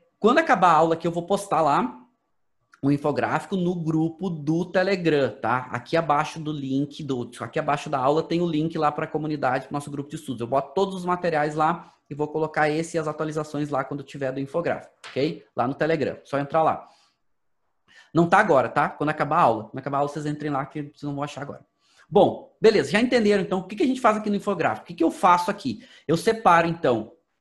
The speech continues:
num primeiro, num primeiro agrupamento aqui, os estilos,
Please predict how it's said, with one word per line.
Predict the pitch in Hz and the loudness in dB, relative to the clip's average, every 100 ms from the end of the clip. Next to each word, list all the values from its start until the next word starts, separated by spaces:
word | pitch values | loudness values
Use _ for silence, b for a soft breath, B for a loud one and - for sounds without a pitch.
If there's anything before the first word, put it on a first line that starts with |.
| _ _ _ _ _ _ | _ _ _ _ _ _
num | 135 170 208 208 | -4 0 0 -2
primeiro, | 254 247 202 185 170 156 143 135 127 - _ _ - | -2 2 2 4 4 4 2 2 -2 -12 _ _ -4
num | 160 | -4
primeiro | 180 202 190 190 | -2 0 2 2
agrupamento | 175 170 175 165 151 147 127 - | 2 0 0 0 2 0 0 -4
aqui, | 131 - 139 107 - _ _ _ _ _ _ _ _ _ _ | -4 -4 -2 -2 -6 _ _ _ _ _ _ _ _ _ _
os | - 135 120 | -6 -4 -4
estilos, | 117 - - 190 262 415 | -10 -10 -4 0 6 6